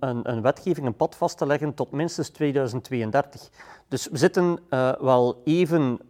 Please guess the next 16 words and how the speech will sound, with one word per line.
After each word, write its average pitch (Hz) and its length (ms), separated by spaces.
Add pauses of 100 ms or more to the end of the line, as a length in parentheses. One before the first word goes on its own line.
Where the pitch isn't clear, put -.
zoet, 117 520
zal 113 200
ik - 100
maar 113 160
zeggen, 123 360
met, 127 260
eh, 123 140
met 120 200
die 135 100
fiscaliteit. 127 760
En 123 340
laat 127 200
ons 120 120
hopen 170 320
dat 135 200
er 127 220